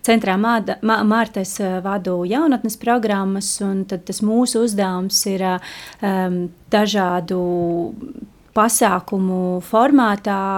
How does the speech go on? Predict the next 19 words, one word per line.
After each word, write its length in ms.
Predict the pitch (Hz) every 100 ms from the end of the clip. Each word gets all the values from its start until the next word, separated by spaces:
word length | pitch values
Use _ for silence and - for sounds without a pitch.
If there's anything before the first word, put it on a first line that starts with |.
| 196
vai 160 | 196 254 214
tās 200 | 202 -
ir 80 | 214
mācības, 540 | 254 240 240 226 214
vai 80 | - 202
semināri, 600 | 220 220 220 208 208 175
vai 80 | 175
darbnīcas, 680 | 202 214 208 208 208 - 220
vai 60 |
konferences, 760 | - 208 220 220 202 202 202 - - - -
um, 640 | - 208 196 190 196 190 185 - 220
runāt 360 | 262 214 185
ar 100 | 202
jauniešiem 580 | 220 208 185 - 190 190
par, 360 | 202 190 190 185
uh, 420 | 180 180 180 175
veselīgu 420 | 202 202 190 202
attiecību 460 | 302 403 277 254 220
veidošanu 720 | 247 254 226 214 220 214